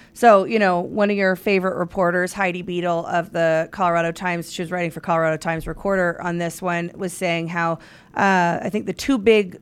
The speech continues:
the two biggest, um, criticisms of the film: one, you don't see a mule go to multiple dra-,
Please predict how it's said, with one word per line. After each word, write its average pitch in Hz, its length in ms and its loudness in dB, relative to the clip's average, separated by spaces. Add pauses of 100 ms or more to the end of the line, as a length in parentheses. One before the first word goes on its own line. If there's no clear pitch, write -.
the 185 100 -4
two 233 220 -4
biggest, 190 560 0
um, 160 640 0 (640)
criticisms 190 580 0
of 180 100 0
the 196 80 -2
film: 165 280 0
one, 208 280 2
you 208 60 -4
don't 202 300 -2
see 220 400 -4
a 190 180 0
mule 185 680 2 (360)
go 196 220 6
to 202 160 -4
multiple 185 520 -4
dra-, 170 300 0